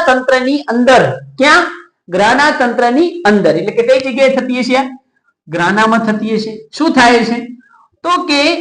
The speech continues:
એ ટી પી અને એન એ ડી પી એચ ના સંશ્લેષણ માટે જે પ્રક્રિયા થાય છે એને પ્રકાશ પ્રક્રિયા કહેવાય. એડિનોસાઇન ટ્રાઇફોસ્ફેટ, નિકોટિનેમાઇડ,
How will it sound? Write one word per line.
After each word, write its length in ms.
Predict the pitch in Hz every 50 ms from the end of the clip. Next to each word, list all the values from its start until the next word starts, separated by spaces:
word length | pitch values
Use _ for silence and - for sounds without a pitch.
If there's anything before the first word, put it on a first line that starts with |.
| - - - - _ -
એ 220 | 247 262 277 262
ટી 240 | - 330 339 349 349
પી 300 | 349 349 330 320 - -
અને 440 | 233 254 262 262 262 247 247 254 269 277 269 - - _ _ _ -
એન 200 | 226 254 269 302
એ 160 | 311 311 302
ડી 200 | 262 262 262 254
પી 180 | 262 247 226 190
એચ 180 | 156 - - - - - - - _ _ _ _ _ _ _ _ _ _ _ _ _ _ _ _ _ _ _ _ _ _ -
ના 160 | 254 277 285
સંશ્લેષણ 720 | - - - 226 233 226 226 - 269 294 302 - 285 302
માટે 260 | 277 262 262 254 254 247
જે 120 | 226 254
પ્રક્રિયા 520 | 262 254 233 220 220 240 240 240 240 226
થાય 340 | 214 214 214 214 233 247 240
છે 200 | 208 214 226 220 - 202
એને 120 | 202 214
પ્રકાશ 460 | 214 208 - 190 190 - 208 208 196 190 -
પ્રક્રિયા 380 | - 185 175 180 180 175 180 175
કહેવાય. 260 | 170 185 190 196 190
એડિનોસાઇન 840 | - - 190 202 247 247 247 254 254 - - 208 208 214 226 214 214
ટ્રાઇફોસ્ફેટ, 920 | - 214 214 220 220 - 220 233 233 233 - - 277 294 302 285 - - - - 208 202 - -
નિકોટિનેમાઇડ, 800 | 180 185 208 208 247 254 254 254 240 240 247 240 233 233 240 247